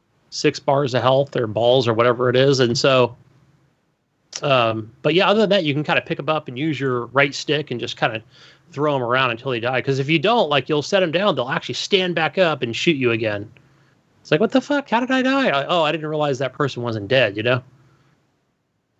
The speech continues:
So it's a lot of that. Like, you'll come into a room, you know, throw one person into another, take an object, smash them into it. Uh, so it can get a little chaotic at times. But yeah, it's like, it's weird how you'll come into a place where,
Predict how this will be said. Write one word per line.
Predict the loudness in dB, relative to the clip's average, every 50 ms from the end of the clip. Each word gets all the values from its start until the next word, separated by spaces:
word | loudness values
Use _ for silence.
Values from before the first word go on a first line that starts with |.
| _ _ _
So | -4 0 0 0
it's | 2 2
a |
lot | 2 4 4 4 2 2
of | 2
that. | 2 2 2 2 0
Like, | -2 -2 -2
you'll | -4 -4
come | -2 -4 -4 -4
into | -4 -4 0 0 2
a | 2
room, | 4 2 2 4 2 2 0 -2 -4 -8 -12 _ _ _ _ _ _ _
you | -2 -2 0
know, | 0 -2 -4
throw | -2 2 2 4 4
one | 4 2 2
person | 2 2 2 2 2 0
into | 0 2 2 2
another, | 4 4 4 4 4 4 4 2 2
take | 0 0 2 2
an | 2 2
object, | 4 2 2 4 4 2 2 2 0
smash | -4 -6 -6 -4 -4 -4 -2
them | 0 0 0 2
into | 0 0 0 2 4 4 4
it. | 4 2 0 -2 _ _ _ _ _ _ _ _ _ _ _ _ _ _ _ _ _ _ _ _ _ _ _ _ _ _ -2
Uh, | 0 2 2 2
so | 2 2 0
it | 2
can | 2
get | 2 0 2 2
a | 2 4
little | 4 4 4 4 4 2 0 -2
chaotic | -2 2 2 4 4 4 2 0 -2
at | -4 -6
times. | -2 -2 -2 -2 -2 -6 -10 -14 -16 -16 -18 _ _ _ _ _ _ _ _ _ _ _ _ _ _ _ _ _ _ _ _ _ _ _
But | 0 0 2 2
yeah, | 2 2 2 2
it's | 2 2
like, | 0 0 0
it's | -2 -8 -10 -8 -6
weird | -2 0 0 0
how | 0 0 0 0 0 0
you'll | 0 0 -2 0
come | 0 -2 -4
into | -2 -2 -2 -2
a | -2
place | -2 -2 -2 -2 -2 -4 -4 -2
where, | -2 0 0 -2 -4